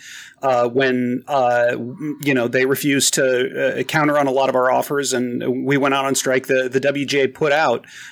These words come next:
um, a side-by-side comparison of the very reasonable and affordable things we were asking for and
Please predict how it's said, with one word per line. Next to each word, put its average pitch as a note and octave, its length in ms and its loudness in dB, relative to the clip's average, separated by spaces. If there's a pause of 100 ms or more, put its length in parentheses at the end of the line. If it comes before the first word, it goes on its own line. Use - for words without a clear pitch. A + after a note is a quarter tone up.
um, C3+ 240 2
a C#3 120 0
side-by-side D3 800 2
comparison D#3 560 0
of A#2+ 360 -2
the A#2+ 400 0
very D#3 320 0
reasonable D3+ 500 0
and C3 100 0
affordable C#3 400 -4
things C#3+ 260 0
we B2+ 100 0
were A#2+ 120 -2
asking D#3+ 380 2
for D3 320 -2 (240)
and D3 200 2